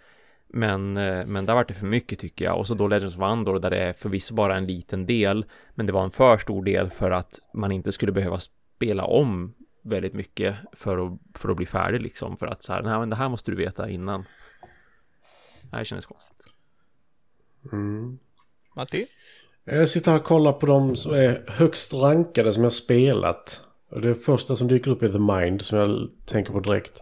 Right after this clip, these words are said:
Speaker 3: Mm.
Speaker 2: Eh, för det tycker jag inte är ett spel,
Speaker 1: Ja,
Speaker 2: men
Speaker 1: nej.
Speaker 2: då är det
Speaker 3: Nej.
Speaker 2: också konstigt.
Speaker 1: Mycket upplevelse. Ja.
Speaker 2: Ja,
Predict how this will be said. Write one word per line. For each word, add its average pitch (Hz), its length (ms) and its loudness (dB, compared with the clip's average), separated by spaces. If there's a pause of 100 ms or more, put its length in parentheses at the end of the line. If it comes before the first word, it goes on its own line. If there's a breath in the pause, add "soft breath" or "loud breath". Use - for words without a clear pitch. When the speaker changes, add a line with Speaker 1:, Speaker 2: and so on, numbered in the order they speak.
(540 loud breath)
Speaker 3:
Mm. 165 240 -2
Speaker 2:
Eh, 107 80 4
för 277 180 2
det 117 100 6
tycker 117 180 0
jag 131 60 6
inte 113 100 2
är 101 40 6
ett - 60 -8
spel, 95 380 0
Speaker 1:
Ja, 139 320 2
Speaker 2:
men 113 140 6
Speaker 1:
nej. 120 80 6 (100)
Speaker 2:
då 127 60 8
är 139 120 6
det 160 60 6
Speaker 3:
Nej. 139 100 8
Speaker 2:
också 123 220 4
konstigt. 110 800 0 (120)
Speaker 1:
Mycket 117 280 2
upplevelse. 98 500 0 (180)
Ja. - 180 -12 (240)
Speaker 2:
Ja, 135 560 6